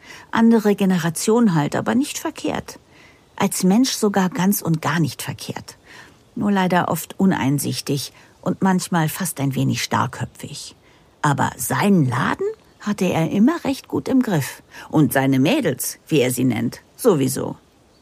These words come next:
Ich bin gespannt, wie sich Margarete und Kerstin nach Manfreds Weggang mir gegenüber verhalten werden.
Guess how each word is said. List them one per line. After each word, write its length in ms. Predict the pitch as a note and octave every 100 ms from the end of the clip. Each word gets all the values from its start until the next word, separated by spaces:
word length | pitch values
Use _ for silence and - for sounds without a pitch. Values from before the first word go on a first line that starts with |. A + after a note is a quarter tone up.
| _ _ _ _ - - - _ -
Ich 140 | G#3+
bin 160 | C4+ B3+
gespannt, 420 | A#3 - D#4 -
wie 80 | G3
sich 220 | F#3 F3
Margarete 580 | F3+ F3 D#3+ G3+ B3+ G#3+
und 160 | D#3
Kerstin 540 | - F3 F#3 - D3 B2+
nach 180 | C3
Manfreds 560 | C#3 C#3+ D#3 - C3 -
Weggang 420 | D3+ - D3+ C3+
mir 140 | D3+ D#3
gegenüber 520 | C3+ B2+ - B2 C3
verhalten 460 | C#3+ B2 C3+ C#3+ A#2+
werden. 380 | G#2+ G#2+ C#3+